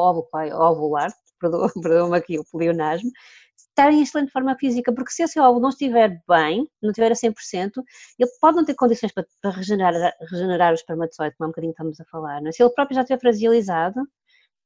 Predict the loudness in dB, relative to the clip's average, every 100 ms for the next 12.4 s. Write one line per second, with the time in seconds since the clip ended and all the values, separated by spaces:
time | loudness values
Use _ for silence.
0 | _ 2 4 4 2 0 -2 -2 -4 -4
1 | -4 -4 -6 -8 -8 -8 -8 -10 -10 -10
2 | -12 -12 -20 _ _ _ _ -2 0 0
3 | -2 -4 -6 -4 -6 -4 -4 -4 -4 -8
4 | -8 -6 -2 -2 -2 -2 -4 -10 -12 -20
5 | _ 0 2 2 0 -4 -6 2 4 4
6 | 0 -4 -2 0 2 2 0 -2 -4 -8
7 | -16 -6 -4 -2 0 0 0 -6 -6 -10
8 | -10 -8 -8 -8 -12 _ -16 -12 -8 -6
9 | -4 -6 -6 -10 -8 -4 0 0 0 -4
10 | -6 -4 -4 0 0 2 -2 -4 -8 -6
11 | -6 -4 0 2 2 0 -8 -18 -20 -20
12 | _ _ -14